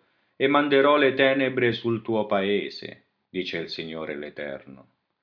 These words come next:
"Affliggerò il cuore di molti popoli, quando farò giungere la tua distruzione fra le nazioni,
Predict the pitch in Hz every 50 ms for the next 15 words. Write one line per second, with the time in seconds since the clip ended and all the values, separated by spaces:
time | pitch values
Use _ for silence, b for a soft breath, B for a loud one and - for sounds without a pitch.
0 | _ - - 113 120 127 135 131 127 127 127 123 131 127 131 131 120 120 127 127
1 | 127 127 127 123 123 117 117 117 117 117 113 110 110 - 113 107 - 113 113 113
2 | 107 101 - 92 82 80 76 90 - _ _ _ _ _ _ _ _ _ _ _
3 | - 120 120 117 117 117 110 - 113 107 113 110 110 107 113 113 113 113 104 107
4 | 107 104 104 104 104 98 - 104 101 101 98 95 - - 95 95 92 - - 101
5 | 98 95 95 98 90 87 - - 90 85 87 85 82 82 80 - - - - 95
6 | 92 90 87 82 78 73 69 -